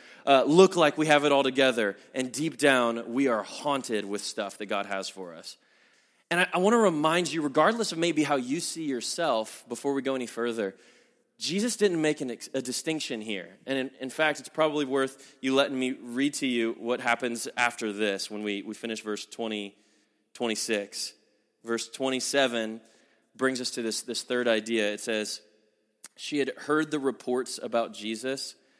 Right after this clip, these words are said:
and came up behind him in the crowd and touched his garment.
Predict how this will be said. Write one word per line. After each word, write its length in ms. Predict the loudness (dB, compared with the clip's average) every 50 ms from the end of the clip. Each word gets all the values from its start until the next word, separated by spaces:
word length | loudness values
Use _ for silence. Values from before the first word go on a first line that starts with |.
| _ _ _ _ _ -10
and 180 | -8 -8 -8 -6
came 240 | -4 -2 -2 0
up 160 | -2 -4 -4 -6
behind 380 | -6 -6 -4 -6 -6 -6 -6
him 200 | -6 -6 -6 -4
in 60 | -6
the 80 | -8 -8
crowd 500 | -10 -6 -4 -2 0 0 0 -2 -4 -4
and 200 | -8 -10 -12 -16 _ _ _ _ _ _ _ _ _ _ _ _ _
touched 300 | -2 -2 -2 -2 -2 -8
his 120 | -10 -12 -8
garment. 680 | -4 -4 -4 -2 -4 -4 -6 -8 -8 -10 -14 -20 -20